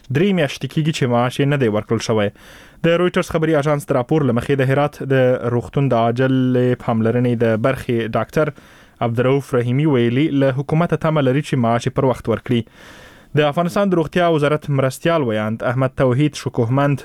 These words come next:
د هرات ولایت د ډاکټرانو او روغتیايي کارکوونکو په معاش کې ځنډ تایید کړی، خو د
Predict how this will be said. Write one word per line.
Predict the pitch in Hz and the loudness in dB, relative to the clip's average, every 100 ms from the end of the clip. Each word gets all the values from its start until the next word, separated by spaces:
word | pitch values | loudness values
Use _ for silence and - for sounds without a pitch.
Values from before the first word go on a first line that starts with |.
| 123 | 0
د | 123 120 | 2 2
هرات | 127 127 135 | 0 0 0
ولایت | 127 120 | 0 0
د | 120 | 0
ډاکټرانو | 117 - 131 135 131 131 | -2 0 -2 0 0 0
او | 120 | 0
روغتیايي | 117 - 127 139 | 0 0 0 0
کارکوونکو | 131 117 127 127 - | -2 -2 0 0 -4
په | - 117 | -6 -2
معاش | 120 127 | 0 -2
کې | - 117 | -2 -2
ځنډ | 127 117 107 110 | 0 -2 -2 -2
تایید | 104 - | -2 0
کړی، | 180 196 | 0 0
خو | 202 196 - - - - | 0 -2 -4 -20 -20 -20
د | - | -6